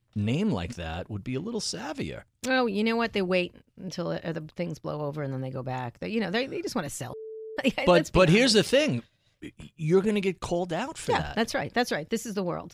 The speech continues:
Speaker 2: Guess what? And that's, you know, that happened before. You know, remember Anita Bryant, the orange juice thing with gay
Speaker 1: Right.
Speaker 2: people?
Speaker 1: That's right.
Speaker 2: Everyone was dumping orange juice. Was that unfair to Anita Bryant? Uh, uh,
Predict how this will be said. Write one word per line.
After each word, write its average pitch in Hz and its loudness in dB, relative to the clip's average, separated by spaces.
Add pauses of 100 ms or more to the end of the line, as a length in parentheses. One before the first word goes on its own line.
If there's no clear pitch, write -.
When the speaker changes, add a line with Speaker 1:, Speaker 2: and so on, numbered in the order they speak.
(140)
Speaker 2:
Guess 185 -2
what? - -6
And 226 0
that's, 349 -4
you 370 0
know, 381 2
that 381 6
happened 339 -2
before. 151 -2
You 233 -2
know, 226 -2
remember 233 -2
Anita 226 0
Bryant, 185 -2
the 160 -6
orange 202 -4
juice 127 -10
thing 151 -10
with 175 -10
gay 196 -4
Speaker 1:
Right. 170 0
Speaker 2:
people? - -8
Speaker 1:
That's 117 -2
right. 202 -2
Speaker 2:
Everyone 185 -4
was 185 -4
dumping 175 -4
orange 240 -4
juice. - -20
Was 156 -10
that 170 -4
unfair 185 -2
to 208 -4
Anita 214 -4
Bryant? 302 -6 (280)
Uh, 143 -8
uh, 131 -10